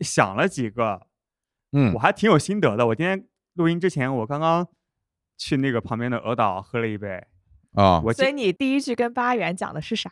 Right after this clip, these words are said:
Speaker 3: 呢？
Speaker 1: 我就进去之后
Speaker 2: 来一杯精酿。<laughs>
Speaker 1: 我进门之后去那个吧台一坐嘛，我问他，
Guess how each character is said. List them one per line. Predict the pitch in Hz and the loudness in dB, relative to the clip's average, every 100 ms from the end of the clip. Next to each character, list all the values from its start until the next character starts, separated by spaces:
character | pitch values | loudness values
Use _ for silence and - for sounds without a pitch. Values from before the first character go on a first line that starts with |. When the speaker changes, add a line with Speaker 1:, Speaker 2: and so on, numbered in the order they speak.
| 147 | -8
Speaker 3:
呢？ | 160 190 - _ | -6 -6 -10 _
Speaker 1:
我 | 123 120 | -2 0
就 | 170 | 6
进 | 113 | 8
去 | 151 | 8
之 | |
后 | 151 | 8
Speaker 2:
来 | |
一 | |
杯 | 160 | 8
精 | 165 190 | 8 8
酿。 | 190 110 - | 8 6 2
<laughs> | 165 156 240 - 269 - 359 - _ - 415 - 381 370 - - - 320 _ _ - | 2 6 4 6 2 0 -6 -6 _ -12 -12 -10 -12 -10 -12 -16 -16 -18 _ _ 2
Speaker 1:
我 | 117 | 2
进 | 117 151 | 4 4
门 | 123 135 | 4 4
之 | |
后 | 143 147 120 | 4 6 6
去 | - 147 | 2 -2
那 | 131 | 0
个 | |
吧 | 123 143 | 2 2
台 | 139 120 | 2 0
一 | 127 | 0
坐 | - 151 | 2 4
嘛， | 117 104 _ | 4 -2 _
我 | 113 120 | -4 -2
问 | 131 | 0
他， | 135 123 | 2 2